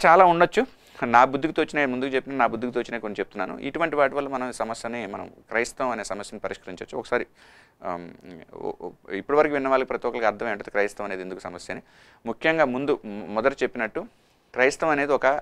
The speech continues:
ఐడియాలజీ. అంటే ఐడియాలజీ అంటేనే మూర్ఖత్వం. అంటే వాడు నాది మాత్రమే నిజం, అందరు నా మార్గానికే రావాలంటాడు. ఎప్పుడైతే నాది మాత్రమే నిజం, నా మాత్రం, నా మార్గానికే రావాలి అని అంటాడు, నీది నిజం కాదు, నాది నిజం అనేవాడు ఇంకోడు ఉంటాడు.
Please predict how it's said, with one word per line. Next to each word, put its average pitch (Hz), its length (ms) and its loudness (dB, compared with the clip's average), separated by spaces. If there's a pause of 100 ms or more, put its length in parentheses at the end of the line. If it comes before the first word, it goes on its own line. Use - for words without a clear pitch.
ఐడియాలజీ. 98 480 4
అంటే 92 180 -4
ఐడియాలజీ 135 360 4
అంటేనే 131 220 -2
మూర్ఖత్వం. 127 440 -4 (100)
అంటే 110 160 -2
వాడు 107 200 4
నాది 113 260 6
మాత్రమే 139 320 2
నిజం, 127 220 0 (160)
అందరు 120 240 2
నా 123 140 4
మార్గానికే 120 560 2
రావాలంటాడు. 101 540 2 (400)
ఎప్పుడైతే 170 340 8
నాది 156 200 6
మాత్రమే 160 320 6
నిజం, 151 240 6
నా 147 160 8
మాత్రం, 143 240 4
నా 135 140 6
మార్గానికే 139 520 4
రావాలి 131 340 8
అని 113 120 2
అంటాడు, 165 500 4
నీది 156 300 2
నిజం 151 220 0
కాదు, 170 160 8
నాది 156 240 6
నిజం 151 180 0
అనేవాడు 147 240 2
ఇంకోడు 131 240 4
ఉంటాడు. - 300 -8